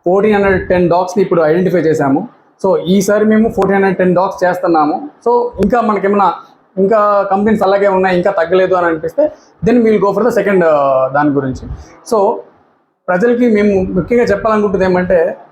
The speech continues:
ఒకటేసారి అన్ని వీధుల్లో చేయలేము. ప్రతి వీధిలో మా దగ్గర ఎక్కువ ఉన్నాయి, వీళ్ళ దగ్గర ఎక్కువ ఉన్నాయి అని చెప్పి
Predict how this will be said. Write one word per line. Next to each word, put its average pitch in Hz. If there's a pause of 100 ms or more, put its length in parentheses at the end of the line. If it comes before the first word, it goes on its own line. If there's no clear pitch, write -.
(140)
ఒకటేసారి 233
అన్ని 233
వీధుల్లో 226
చేయలేము. 175 (520)
ప్రతి 196
వీధిలో 214
మా 185
దగ్గర 202
ఎక్కువ 196
ఉన్నాయి, 185
వీళ్ళ 185
దగ్గర 196
ఎక్కువ 190
ఉన్నాయి 190
అని 180
చెప్పి 190